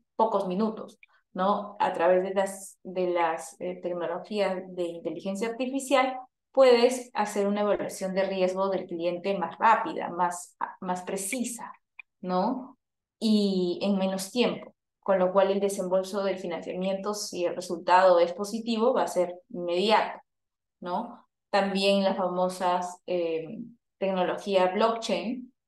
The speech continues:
¿no? Que se está hablando mucho ahora con el tema de los mercados de los criptoactivos, las apis, ¿no? Que también son estos protocolos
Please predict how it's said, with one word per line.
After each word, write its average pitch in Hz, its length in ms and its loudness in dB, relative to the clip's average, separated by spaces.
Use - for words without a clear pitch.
¿no? 180 180 -4
Que 190 100 -6
se 180 120 -10
está - 380 0
hablando 170 440 0
mucho 180 460 -2
ahora 190 560 6
con - 200 -8
el - 100 -16
tema 170 280 -4
de 170 100 -6
los 175 160 -12
mercados 175 440 -2
de 185 80 -6
los 190 160 -12
criptoactivos, 196 1000 0
las - 320 0
apis, 262 720 4
¿no? 190 200 2
Que 185 100 -2
también 185 380 -2
son 190 220 -2
estos 190 280 -4
protocolos 185 880 4